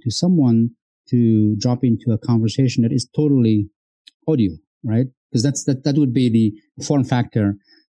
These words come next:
uh, about the use case we were talking about before, right? Where there's no screen, right? It's completely audio, right? Um, and so then the, beca-, the, the, the question then we always go back to the same question with voice, which is,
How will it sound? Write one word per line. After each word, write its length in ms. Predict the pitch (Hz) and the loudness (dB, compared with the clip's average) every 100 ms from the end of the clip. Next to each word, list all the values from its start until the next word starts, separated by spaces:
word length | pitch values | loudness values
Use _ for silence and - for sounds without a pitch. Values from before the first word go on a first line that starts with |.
| - 120 | -8 -4
uh, 180 | 104 107 | -4 -2
about 340 | 101 107 98 - | 0 0 -2 -4
the 60 | |
use 220 | 104 120 - | -2 -2 0
case 260 | 110 98 | -2 -2
we 60 | 104 | -4
were 60 | 101 | -4
talking 340 | 110 98 104 | -6 -4 -4
about 200 | 98 95 | -4 -6
before, 340 | 98 - 110 101 | -12 -12 -10 -8
right? 180 | 110 - | -8 -6
Where 240 | 120 104 101 | -6 -6 -4
there's 240 | 110 98 | -4 0
no 120 | 120 | 0
screen, 420 | 120 - 107 87 85 | 0 -2 -4 -4 -6
right? 100 | 110 | -6
It's 220 | 107 - | -6 -8
completely 380 | - - 151 127 | -14 -4 0 0
audio, 320 | 110 104 92 98 | 0 -4 -4 -4
right? 180 | 139 165 _ _ _ - - | -4 -6 _ _ _ -20 -12
Um, 380 | 101 98 95 98 - _ _ 120 | -6 -2 -2 -4 -10 _ _ -4
and 80 | 110 | 0
so 220 | 147 139 | 0 2
then 180 | 135 131 | 2 2
the, 60 | |
beca-, 360 | 123 127 156 135 | 0 -2 -2 -2
the, 160 | 120 113 | 0 0
the, 140 | 110 | 0
the 100 | 104 | -2
question 360 | 113 139 - 123 | -2 -2 0 0
then 180 | 113 110 | 2 2
we 120 | 113 151 | 0 0
always 340 | 143 180 160 | 0 2 2
go 100 | 127 | 2
back 180 | 123 117 | 0 0
to 60 | 123 | -2
the 100 | 104 | -2
same 180 | - 113 | -2 -2
question 320 | - 110 - 104 | -2 -6 -4 -4
with 100 | 127 | 0
voice, 280 | 202 180 | 0 0
which 180 | 135 - | -2 -2
is, 280 | 123 113 | 0 0